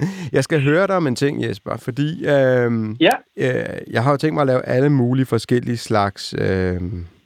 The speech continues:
Speaker 1: episoder om alle mulige forskellige slags emner her i s-, tredje sæson af Ski Podcast.
Speaker 2: Ja.
Speaker 1: Sidste år snakkede jeg med, interviewede jeg, øh, Thomas Ureskov, som er en, en dansk legende, og jeg
Speaker 2: Ja.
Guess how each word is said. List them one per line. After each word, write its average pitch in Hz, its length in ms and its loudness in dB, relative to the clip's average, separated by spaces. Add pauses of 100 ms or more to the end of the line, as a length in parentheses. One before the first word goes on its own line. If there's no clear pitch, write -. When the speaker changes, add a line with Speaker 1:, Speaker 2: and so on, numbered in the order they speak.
(280)
Speaker 1:
episoder 113 720 2
om 104 640 0
alle 113 240 4
mulige 117 340 2
forskellige 127 360 -2
slags 123 340 -4
emner 156 340 4
her 113 260 2
i 107 200 -2
s-, - 160 -10 (140)
tredje 117 340 2
sæson 101 420 0
af 95 60 -6
Ski - 180 -6
Podcast. - 560 -6 (180)
Speaker 2:
Ja. 127 280 4 (140)
Speaker 1:
Sidste 165 380 2
år 139 300 2
snakkede 131 640 2
jeg 123 140 4
med, 107 600 2
interviewede 127 760 2
jeg, 98 300 0 (120)
øh, - 260 -10
Thomas 101 320 0
Ureskov, 131 500 2
som 110 180 0
er 107 40 2
en, 101 260 -2 (380)
en 110 140 0
dansk 120 380 0 (160)
legende, 113 640 0
og 113 160 0
jeg 107 160 2
Speaker 2:
Ja. 139 200 2